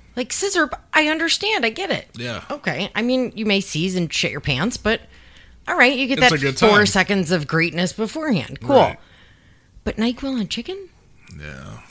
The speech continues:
Speaker 1: I don't, mm.
Speaker 2: That's what you call it? Scissorp?
Speaker 1: Scissorp. What is it? Yeah.
Speaker 2: Purple drank.
Speaker 1: Scissorp.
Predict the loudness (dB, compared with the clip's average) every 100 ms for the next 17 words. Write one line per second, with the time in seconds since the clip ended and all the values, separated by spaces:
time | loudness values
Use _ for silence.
0 | -20 -20 _ _ _ _ _ _ _ _
1 | _ -14 -10 -8 -8 -10 -8 -8 -8 _
2 | _ _ -20 _ _ _ -14 -10 -6 -6
3 | -4 -6 -4 -6 -6 -6 -4 -4 -4 -6
4 | -8 -10 -16 -16 -12 -6 -6 -6 _ _
5 | _ _ _ _ _ _ _ -10 -8 -8
6 | -12 _ _ -10 -8 -8 -10 -10 -10 -10
7 | -8 -8 -8 -12 -16 -8 -4 -2 -4 -6